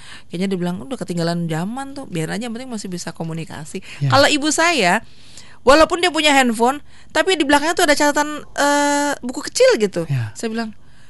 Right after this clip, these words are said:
Speaker 1: "Ih, Mami, untuk apa tuh, Mi?" Kan nggak selamanya handphone itu nyala. Kalau nanti mati, s-, kan Mami bisa ngelihat kalian-kalian nomor handphone. Emang Mami tahu kalian-kalian nomor teleponnya berapa?
Speaker 2: Ya.
Speaker 1: <laughs> Jadi satu-satu dicatat namanya orang dulu.
Speaker 2: Betul.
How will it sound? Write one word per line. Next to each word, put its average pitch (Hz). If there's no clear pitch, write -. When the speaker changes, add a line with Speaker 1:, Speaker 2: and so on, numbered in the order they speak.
Speaker 1:
"Ih, 320
Mami, 285
untuk 269
apa 294
tuh, 339
Mi?" 330
Kan 370
nggak 269
selamanya 247
handphone 233
itu 233
nyala. 233
Kalau 226
nanti 220
mati, 214
s-, -
kan 320
Mami 311
bisa 262
ngelihat 240
kalian-kalian 214
nomor 233
handphone. 214
Emang 381
Mami 440
tahu 175
kalian-kalian 185
nomor 185
teleponnya 180
berapa? -
Speaker 2:
Ya. -
Speaker 1:
<laughs> -
Jadi 277
satu-satu -
dicatat 262
namanya 233
orang 214
dulu. 196
Speaker 2:
Betul. 139